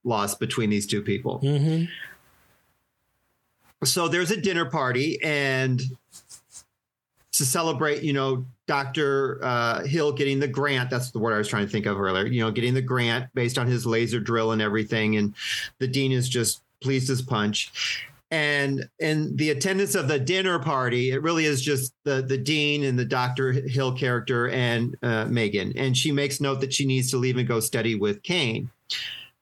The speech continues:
Speaker 1: This is already where I think Doctor Hill is showing his creepiness towards Megan,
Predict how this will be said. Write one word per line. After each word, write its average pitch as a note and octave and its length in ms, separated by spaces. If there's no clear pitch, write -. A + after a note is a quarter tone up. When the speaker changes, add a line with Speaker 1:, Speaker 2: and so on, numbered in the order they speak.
Speaker 1:
This F3+ 260
is B3 100
already A3+ 360
where G3 240
I D#3+ 140
think F3+ 200
Doctor D#3 320
Hill D3 220
is C3 120
showing C3+ 240
his B2+ 220
creepiness B2+ 480
towards A#2 320
Megan, G#2 400